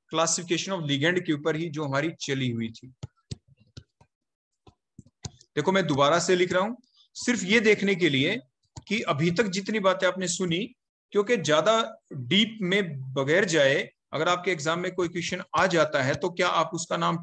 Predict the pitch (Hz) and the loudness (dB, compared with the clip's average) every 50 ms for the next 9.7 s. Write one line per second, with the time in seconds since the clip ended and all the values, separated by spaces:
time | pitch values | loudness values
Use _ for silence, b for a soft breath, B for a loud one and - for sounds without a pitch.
0 | - - 180 175 175 156 120 117 120 123 - - 147 147 147 - 175 170 180 180 | -6 -6 -6 -6 -6 -6 -4 -4 -4 -4 -2 0 0 0 0 0 0 0 2 2
1 | 175 170 170 165 170 175 175 170 - 175 160 160 - 175 170 - - _ b b | 2 2 0 0 0 0 -2 -2 -2 -2 -2 -2 -2 -6 -10 -10 -12 _ b b
2 | b b b - 247 233 214 240 202 - 208 196 - - 160 127 120 107 101 - | b b b -2 -2 0 0 0 0 2 2 2 2 2 0 0 0 -2 -2 -6
3 | - - - _ _ _ _ _ _ - - _ _ _ - - - - 190 180 | -12 -20 -20 _ _ _ _ _ _ -20 -20 _ _ _ -10 -4 0 0 4 4
4 | 190 160 - - 127 123 - _ _ _ - - _ _ _ _ - - 190 190 | 4 4 2 0 -6 -8 -10 _ _ _ -20 -20 _ _ _ _ -4 -2 0 0
5 | 190 180 214 226 233 185 185 196 190 - 220 202 - 214 220 233 202 175 156 170 | 2 2 2 2 4 4 4 4 4 2 -2 -2 -2 -2 -2 -2 0 0 0 0
6 | 175 - - - - 202 196 196 - 208 202 202 202 180 202 208 196 190 180 180 | 0 -2 -6 -2 0 0 0 2 0 0 2 2 2 0 0 -2 -2 -4 -4 -4
7 | - 214 208 156 143 180 175 196 208 185 180 202 190 190 196 202 190 196 202 196 | -4 -8 -6 -2 -2 -2 -2 -2 -4 -2 0 0 0 2 0 0 0 0 -2 -2
8 | - - - 165 165 170 180 185 180 180 185 190 185 185 190 180 165 165 180 185 | -4 -6 -4 -4 0 2 2 2 2 2 0 2 4 4 4 2 0 -2 -2 0
9 | 180 185 185 185 180 175 180 170 160 170 175 175 170 - | 0 0 2 2 0 0 -2 -4 -4 -2 -4 -4 -4 -8